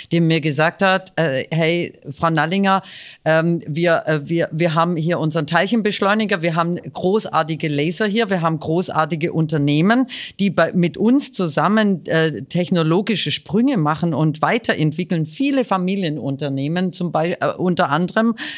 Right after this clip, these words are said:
aber sie kommen nicht in die Skalierung, weil das einfach, äh, noch, ja, innovative Technologien, Zukunftstechnologien sind und in anderen Räumen werden die dann einfach, erfahren da mehr Unterstützung."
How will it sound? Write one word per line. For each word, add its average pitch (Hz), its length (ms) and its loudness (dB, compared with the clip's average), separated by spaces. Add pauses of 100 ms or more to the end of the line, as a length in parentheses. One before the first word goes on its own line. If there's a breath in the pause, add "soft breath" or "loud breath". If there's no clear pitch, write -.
(260 loud breath)
aber 185 400 4
sie 208 140 -2
kommen 202 300 0
nicht 196 180 0
in 220 100 2
die 208 120 -2
Skalierung, 226 720 -2 (260 loud breath)
weil 156 160 2
das 185 200 -4
einfach, 190 580 -2
äh, 175 180 2
noch, 185 440 0
ja, 185 200 2
innovative 208 840 0
Technologien, 208 760 0
Zukunftstechnologien 208 1120 -2
sind 214 260 0 (260 loud breath)
und 185 140 2
in 180 180 0
anderen 214 460 2
Räumen 180 520 0
werden 180 280 0
die 180 180 -4
dann 185 220 -2
einfach, 160 440 -4 (320 loud breath)
erfahren 175 480 0
da 196 140 0
mehr 175 280 0
Unterstützung." 185 760 -4